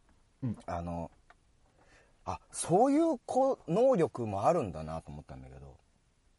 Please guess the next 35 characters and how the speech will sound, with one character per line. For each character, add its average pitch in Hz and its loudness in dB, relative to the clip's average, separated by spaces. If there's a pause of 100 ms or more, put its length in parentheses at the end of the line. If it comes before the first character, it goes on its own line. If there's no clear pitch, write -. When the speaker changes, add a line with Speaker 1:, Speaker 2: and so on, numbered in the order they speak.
(120)
Speaker 1:
ほ 135 -6
い。 - -8 (580)
Speaker 2:
あ 73 -12
の、 67 -14 (1500)
絶 - 0
対 226 10
音 214 8
感 87 -2
っ - -12
て - -14
わ 73 -10
か - -14
る？ 64 -20 (1000)
Speaker 1:
あ、 151 2
わ 127 2
か 110 -4
る。 71 -6
う 95 -8
ん。 95 -4 (840)
Speaker 2:
あ 98 -6
の、 85 -6 (320)
ど 110 -2
う - 0
い 87 -2
う 73 -8
の？ 64 -18
絶 131 -16
対 - -20
音 127 -18
感 - -20
っ - -20
て。 - -20 (1000)
Speaker 1:
あ、 143 -8
そ 151 -4
の、 117 -4